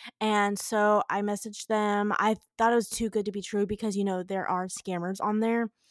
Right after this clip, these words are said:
I was not thinking, I don't know how I didn't get finessed, but this man offered these tickets and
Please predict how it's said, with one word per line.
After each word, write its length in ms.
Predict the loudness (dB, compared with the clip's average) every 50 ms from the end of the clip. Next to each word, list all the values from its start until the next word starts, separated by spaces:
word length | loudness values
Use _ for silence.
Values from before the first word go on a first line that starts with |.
| -20 -20 -20 -20 -20 -18 -18 -6 _
I 140 | 2 2 4
was 160 | 4 2 2
not 220 | 2 2 2 0 0
thinking, 540 | 0 2 2 2 2 2 2 2 2 2 0 0
I 100 | -2 -2
don't 140 | -2 -2 -2
know 80 | -2 -4
how 180 | -4 -2 -2
I 120 | -2 -2 -4
didn't 200 | -6 -8 -8 -8
get 160 | -8 -10 -10
finessed, 460 | -10 -8 -8 -8 -8 -10 -12 -14 -14 -8
but 300 | -6 -4 -4 -4 -6 _ _ -20 -20 -20 -20 -20 -20 _ _ -2
this 220 | -2 -2 0 0
man 640 | 0 2 2 2 2 2 0 0 0 -2 -2 -6 -8 -14 _ _ _ -10 -6 -4
offered 300 | -4 -4 -4 -6 -6 -6
these 180 | -8 -10 -6
tickets 640 | -4 -4 -2 2 2 2 2 0 -2 -8 -12 -12 -12 -8 -6
and 560 | -4 -2 -2 -2 -2 -2 -2 -2 -2 -4